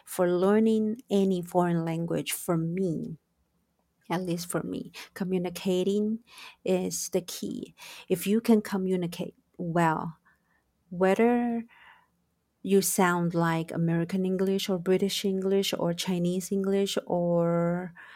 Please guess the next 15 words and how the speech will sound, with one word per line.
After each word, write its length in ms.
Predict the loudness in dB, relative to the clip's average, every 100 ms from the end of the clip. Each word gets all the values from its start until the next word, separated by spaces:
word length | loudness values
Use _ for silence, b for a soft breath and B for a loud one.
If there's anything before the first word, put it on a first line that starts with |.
| B B _ -4
um, 640 | -2 -2 -4 -4 -8 -12 -16 -20 _ _ _ _ _ _ b b b
South 580 | -6 2 4 4 4 0 -4
African 640 | 0 0 0 -6 -2 0 2
English 560 | 0 0 0 0 -2 -10 -8
or, 840 | -6 -2 -2 -2 0 0 0 -4 -12 B B B B _ -4
uh, 220 | -4 -2
South 760 | -2 0 2 0 -4 -10 -14 _ b b b b
American 520 | -2 0 0 0 2
English 640 | 2 0 -2 -2 -2 -2 -2 0
or 640 | 0 2 0 -2 -4 -10 _
Brazilian 800 | 4 4 4 4 6 4 2 0
English, 540 | 0 -2 -2 -4 -6 -12 _ _ -14 0
whether, 760 | 2 4 4 4 2 -2 -6 B B B B B B B _
whatever 480 | 0 2 4 6 6
you 540 | 4 2 2 2 -2